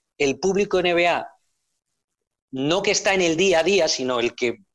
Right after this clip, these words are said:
ve los momentos importantes, y quizá haya bajado un poquito el público de, más friki de, de,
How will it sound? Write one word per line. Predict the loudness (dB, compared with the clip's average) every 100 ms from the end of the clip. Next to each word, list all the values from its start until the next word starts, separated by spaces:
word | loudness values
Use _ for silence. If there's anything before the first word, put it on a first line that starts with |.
| _ _
ve | -14 -4 0
los | 0 0
momentos | -2 -2 -2 -2
importantes, | -4 -4 -2 -2 -2 -4 -6 -18 -20 _
y | -18
quizá | -16 -6 -2
haya | 0
bajado | -2 -2 -4
un | -4
poquito | -6 -10 -10 -10 -10 -12 _ _ _ _
el | -8 -6
público | -4 -4 -6 -4 -2
de, | 0 0 0 -2 -6
más | -6 -6 -4
friki | -4 -4 -6 -4
de, | -2 0 0
de, | -2 -4